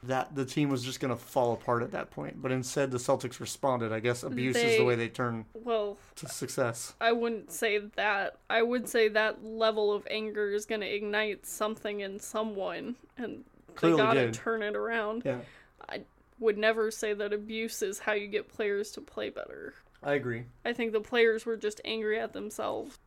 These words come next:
Speaker 1: And at each other.
Speaker 2: Yeah.
Speaker 1: Uh, in the locker room, it came close to fisticuffs last week, uh, or the previous game, and they clearly were like, "Wow, we really suck. We should all just play better. How about that?" And it worked.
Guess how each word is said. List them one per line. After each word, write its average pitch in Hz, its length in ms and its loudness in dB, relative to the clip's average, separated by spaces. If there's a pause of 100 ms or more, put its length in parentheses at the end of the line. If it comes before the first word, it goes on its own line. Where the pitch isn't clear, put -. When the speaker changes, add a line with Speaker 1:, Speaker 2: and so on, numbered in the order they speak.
(140)
Speaker 1:
And 147 140 4
at 135 120 6
each 123 180 2
other. 117 300 4 (260)
Speaker 2:
Yeah. - 240 -2 (460)
Speaker 1:
Uh, 131 260 -2 (180)
in 170 100 4
the 165 60 6
locker 151 260 10
room, 139 160 4
it 127 100 0
came 131 200 0
close 127 240 0
to 135 80 -8
fisticuffs - 760 -2 (120)
last 120 340 2
week, 120 520 -4
uh, 120 320 0
or 117 160 2
the 117 180 -4
previous 123 380 0
game, 117 560 0
and 117 580 0
they 143 140 -2
clearly 135 960 4 (180)
were 143 160 0
like, 120 320 2
"Wow, 131 240 8
we 120 160 0
really 120 240 2
suck. 127 460 2
We 131 100 -2
should 131 160 0
all 120 140 6
just 113 240 -6
play 147 180 2
better. 117 280 2
How 117 100 2
about 117 240 2
that?" 135 320 4
And 117 360 -2
it 123 160 -4
worked. 120 380 -2